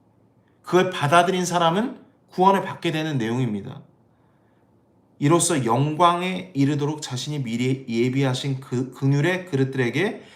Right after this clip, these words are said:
자신의 영광의 풍성함, 그 풍성함을 알리려 하셨을진데 무슨 말을 하리요? 이미 주님께서는 오래 참으셨지 않냐? 그리고 지금 전 세계 곳곳에서 공평하게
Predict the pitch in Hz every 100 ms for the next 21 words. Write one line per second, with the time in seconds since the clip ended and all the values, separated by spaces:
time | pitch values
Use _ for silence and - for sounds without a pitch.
0 | - - - 135 143 135 110 120 127 127
1 | 127 170 143 131 95 - - _ _ _
2 | _ _ _ _ _ _ _ _ _ -
3 | 185 185 - 196 185 175 151 180 185 -
4 | 123 131 135 131 131 139 127 135 127 113
5 | 110 123 92 104 117 139 117 107 123 120
6 | 131 - _ _ _ _ _ _ _ _
7 | _ 147 170 190 - 143 156 147 160 147
8 | - 120 143 139 - - 185 160 131 -
9 | - - _ _ _ _ _ _ _ _
10 | _ _ _ _ _ _ _ _ _ _
11 | - 151 156 143 143 139 127 139 143 147
12 | 147 - 120 - 131 120 110 131 - 135
13 | 147 143 170 156 143 135 226 262